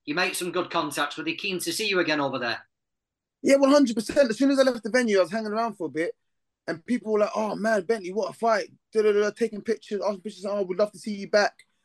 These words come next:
Speaker 2: And a lot of them came over and said, "Listen, man, that should have been a draw or split decision. Them judges, I don't know what they, what they was, what they were talking about.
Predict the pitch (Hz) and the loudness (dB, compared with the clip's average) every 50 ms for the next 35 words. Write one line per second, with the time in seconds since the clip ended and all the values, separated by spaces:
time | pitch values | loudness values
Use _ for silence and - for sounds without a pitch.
0 | _ _ _ _ _ - 185 190 208 262 - 226 226 214 190 - 220 208 208 226 | _ _ _ _ _ -2 0 2 4 4 4 2 0 -2 -6 -6 -6 -4 0 2
1 | 240 240 202 196 180 - 196 175 170 202 - - 156 156 156 160 175 190 - - | 2 2 2 0 -6 -6 -8 -8 -6 -8 -8 -8 -8 -6 -6 -4 -4 -6 -6 -4
2 | 175 180 160 165 156 147 139 180 190 185 170 160 - _ _ - 165 - - 185 | -6 -4 -4 -4 -6 -4 0 2 4 4 4 2 -2 _ _ -14 -12 -8 -6 -6
3 | 160 160 - 190 185 147 170 165 160 - _ _ _ _ _ _ _ - 170 175 | -6 -4 -2 -2 -2 -2 -4 -8 -10 -12 _ _ _ _ _ _ _ 0 0 0
4 | 147 175 180 180 151 175 170 160 - 175 170 170 160 156 156 160 160 156 - 151 | 2 2 2 2 2 0 -2 0 0 0 0 0 0 2 2 2 2 2 0 -4
5 | 160 - 165 156 143 - - - _ 143 156 135 156 151 147 - - 170 - - | -4 -2 -2 -2 -4 -4 -10 -16 _ -6 -2 0 0 0 0 -2 -6 -6 -4 -4
6 | 156 156 135 160 165 160 147 | -4 -2 2 2 2 2 2